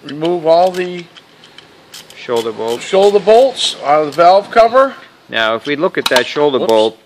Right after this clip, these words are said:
Speaker 2: what we see is
Speaker 1: Oh,
Speaker 2: that,
Speaker 1: God.
Speaker 2: well, it's okay. What we see is that since it, it's called a shoulder bolt,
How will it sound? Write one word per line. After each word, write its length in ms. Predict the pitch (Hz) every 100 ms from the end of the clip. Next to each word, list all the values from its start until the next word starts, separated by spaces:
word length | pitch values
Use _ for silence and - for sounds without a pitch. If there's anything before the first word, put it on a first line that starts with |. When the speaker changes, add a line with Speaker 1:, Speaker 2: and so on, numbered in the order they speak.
| -
Speaker 2:
what 160 | 107 127
we 100 | 123
see 380 | - - 147 123
is 160 | 110 -
Speaker 1:
Oh, 100 | 123
Speaker 2:
that, 320 | 113 117 113
Speaker 1:
God. 180 | 123 135 _ _ _ _
Speaker 2:
well, 220 | 139 139 135
it's 120 | -
okay. 300 | 185 156 120
What 180 | 131 123
we 80 | 127
see 240 | - 139
is 180 | 123 -
that 160 | 113 104 _ _ _ _ _
since 240 | - 123 127
it, 100 | 117 -
it's 120 | 113 -
called 220 | 151 143
a 40 |
shoulder 380 | 123 147 131 120
bolt, 460 | 110 113 120 -